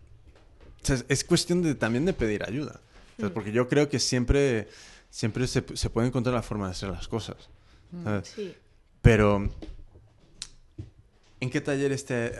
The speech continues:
Speaker 1: os habéis metido hasta ahora? ¿Qué, qué cosillas habéis hecho aparte de?
Speaker 2: No hemos hecho nada todavía.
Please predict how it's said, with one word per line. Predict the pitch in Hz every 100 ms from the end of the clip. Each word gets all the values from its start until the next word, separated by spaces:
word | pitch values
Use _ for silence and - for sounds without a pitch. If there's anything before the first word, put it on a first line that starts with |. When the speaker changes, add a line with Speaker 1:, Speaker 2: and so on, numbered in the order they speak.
| 123
Speaker 1:
os | 127 120
habéis | 120 123 131
metido | 127 117 131 127 123 113 110 107 107
hasta | 113 113 107
ahora? | 123 196 101 - - - _ -
¿Qué, | 123 123 127
qué | 139
cosillas | 139 131 143 131 127
habéis | 120 123 127
hecho | 123 127
aparte | 110 123 120 -
de? | 120 110 107 104 95 - - -
Speaker 2:
No | 175
hemos | 196 202
hecho | 233
nada | 220 180 202 175
todavía. | 175 196 202 208